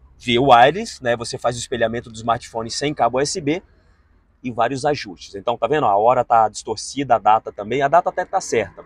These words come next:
mas a hora distorcida, né? Então, aqui, ó, temos todos os menus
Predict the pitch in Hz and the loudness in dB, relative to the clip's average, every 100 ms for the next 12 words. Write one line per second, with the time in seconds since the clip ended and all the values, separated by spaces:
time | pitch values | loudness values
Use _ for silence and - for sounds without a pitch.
0 | _ 110 107 107 107 95 - 104 - 151 | _ -8 -2 -2 -2 -8 -10 -10 -4 -6
1 | 170 - _ _ 123 156 _ _ - 175 | -6 -12 _ _ -4 -4 _ _ 0 0
2 | 170 - 123 147 143 - - 202 175 185 | 2 2 0 0 -4 -6 -2 -2 -2 -4
3 | 160 143 160 190 - | 0 0 0 -4 -8